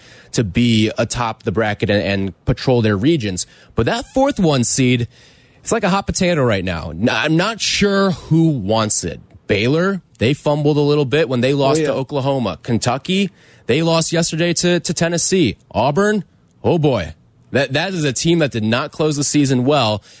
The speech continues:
Speaker 1: And then you look at a team like Villanova, were they just too far back, and did they have to jump too many people to get in to, uh, to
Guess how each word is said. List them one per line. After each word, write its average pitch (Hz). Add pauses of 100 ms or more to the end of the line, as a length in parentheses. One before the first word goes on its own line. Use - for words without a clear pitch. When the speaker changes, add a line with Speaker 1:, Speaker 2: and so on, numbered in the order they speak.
(120)
Speaker 1:
And 139
then 147
you 156
look 160
at 165
a 156
team 156
like 147
Villanova, 139
were 101
they 131
just 143
too 160
far 135
back, 127
and 120
did 110
they 127
have 123
to 117
jump 120
too -
many 107
people 92 (380)
to 123
get 123
in 107
to, 110
uh, - (160)
to 120